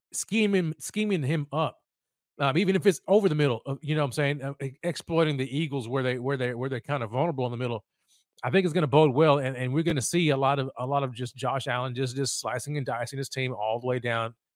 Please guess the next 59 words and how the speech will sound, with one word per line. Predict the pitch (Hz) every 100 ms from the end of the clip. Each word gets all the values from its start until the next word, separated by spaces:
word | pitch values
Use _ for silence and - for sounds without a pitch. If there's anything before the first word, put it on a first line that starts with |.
| _ -
the | 123
field. | - 120 104 _ _ _ _ _ _ _ _ _ _ -
But | 117 110 139 - _ _ _ _ -
it | 123
starts | - 165 151 -
up | 151 123
front | - 143 117
for |
me. | 123 127 101 _ _ _ _ _ _ -
When | 135
I |
look | 185 202
at | 160
the | 135
defensive | 170 202 143 120
side | 139
of |
the | 123
ball, | 120 117 110 - _ _ _ _ _ -
man, | 135 135
I, | 147
I, | 131 147
I, | 139 139
I, | 131 131 139 135
I |
go | 151 135
back | 147 147 147
and |
I | 131
say, | 143
like, | 127 123 117 -
well, | 123 123
like | 120
what | 127
you've | 151 139
been |
saying, | 127 127 120 131
and | 139
this | 170
is | 160
kinda | - 156
something | 175 156
I've | 139 143
been |
talking | 131 156 135
about | 131 120
too | 160 139 -
on | 120
the | 110
defensive | 151 131 101
side, | 101 131 113
is, | 127 107
like, | 110 101
th-, | 135
these | 110 202
guys | 160 160 156
have | 131 156
to | 123
tackle. | - 135 113 107